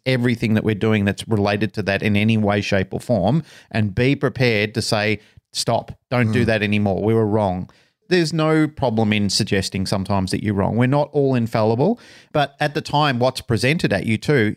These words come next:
Speaker 1: that does represent, and based on the information you know and the preparedness that you have as an educator or trainer or mentor, coach, whatever it is,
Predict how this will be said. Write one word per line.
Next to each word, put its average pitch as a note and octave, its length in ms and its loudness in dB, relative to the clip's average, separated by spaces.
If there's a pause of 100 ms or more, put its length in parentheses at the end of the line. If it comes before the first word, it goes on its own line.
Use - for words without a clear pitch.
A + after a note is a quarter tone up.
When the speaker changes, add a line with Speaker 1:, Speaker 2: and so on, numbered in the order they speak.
Speaker 1:
that C3 240 -2 (160)
does C3 540 0 (100)
represent, A#2+ 880 0 (400)
and A2+ 200 0
based B2 300 -2
on G#2 140 -2
the B2 100 4
information A2+ 540 2
you A2 100 2
know A2 240 2
and G#2+ 120 0
the G2+ 40 -2
preparedness A#2+ 680 -2
that - 140 -6
you A2+ 120 2
have G#2 180 0
as G2 100 0
an G2+ 100 2
educator G#2 480 -2
or F#2+ 80 0
trainer A2 380 0
or F#2+ 80 2
mentor, G#2+ 440 0
coach, G#2+ 300 -2
whatever A2 360 2
it G2+ 80 0
is, G#2 280 0